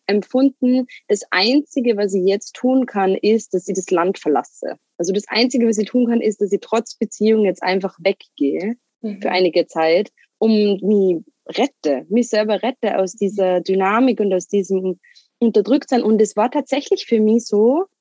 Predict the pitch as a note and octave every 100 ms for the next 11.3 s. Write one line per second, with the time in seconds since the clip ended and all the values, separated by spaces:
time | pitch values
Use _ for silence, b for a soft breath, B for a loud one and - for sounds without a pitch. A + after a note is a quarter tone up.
0 | _ _ _ _ _ _ _ _ A#3 A3+
1 | F#3+ B3 - C4 A3 F3 E3+ F#3+ A3+ C#4
2 | C4 - F#3+ - F3 E3+ F3 F3+ F3 F3
3 | D#3+ E3+ F3+ G3+ G#3+ F3+ E3+ E3+ F#3 E3+
4 | F3+ F#3+ F3+ F#3 A#3 - F#3+ E3 E3 G3
5 | F3 - F3 F3 - F#3 G3 F#3 - G#3
6 | G3 F3 E3+ F#3+ F#3 E3+ F3 F3 G3+ F#3+
7 | E3+ F3 F3+ F#3 B3+ D4 A3 E3 E3+ D#3
8 | D#3 D#3+ E3 D#3+ D#3 E3 - F3 E3+ E3+
9 | F3 D#3+ F3 F3+ G3 F#3+ E3 E3+ - C#4
10 | B3 F3+ D#3+ - F#3 - F#3+ A3 G3 F#3
11 | - E3